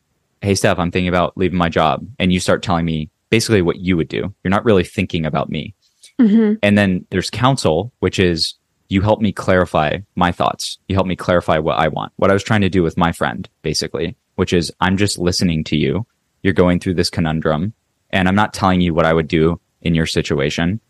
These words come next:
Speaker 1: I'm not telling you anything. I'm actually just listening to you and asking you a series of questions to help you get a little bit clearer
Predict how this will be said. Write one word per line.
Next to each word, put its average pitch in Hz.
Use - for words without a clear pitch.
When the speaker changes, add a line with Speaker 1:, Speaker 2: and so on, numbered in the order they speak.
Speaker 1:
I'm 98
not 98
telling 87
you 82
anything. 90
I'm 82
actually 95
just 85
listening 87
to -
you 80
and 85
asking 87
you 85
a 80
series 82
of 78
questions 80
to 92
help 92
you 87
get 85
a 90
little 95
bit 87
clearer 87